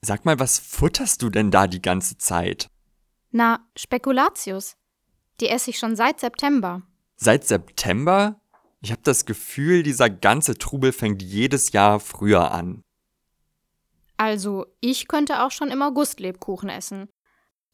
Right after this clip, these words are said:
Speaker 2: Tatsächlich ist es übrigens seit Jahren so, dass Gebäck wie Spekulatius oder Lebkuchen schon ab der fünfunddreißigsten Kalenderwoche verkauft wird. Also Ende August, Anfang September.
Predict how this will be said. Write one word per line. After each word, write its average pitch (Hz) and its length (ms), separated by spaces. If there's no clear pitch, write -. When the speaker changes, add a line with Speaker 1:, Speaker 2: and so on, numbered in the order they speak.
Speaker 2:
Tatsächlich 247 680
ist 240 200
es 233 100
übrigens 214 400
seit 202 180
Jahren 254 300
so, 233 140
dass 208 240
Gebäck 233 320
wie 226 60
Spekulatius 214 760
oder 208 220
Lebkuchen 226 580
schon 226 220
ab - 120
der 202 120
fünfunddreißigsten 254 880
Kalenderwoche 208 680
verkauft - 540
wird. 190 240
Also 208 340
Ende 233 260
August, 233 420
Anfang 220 320
September. 196 640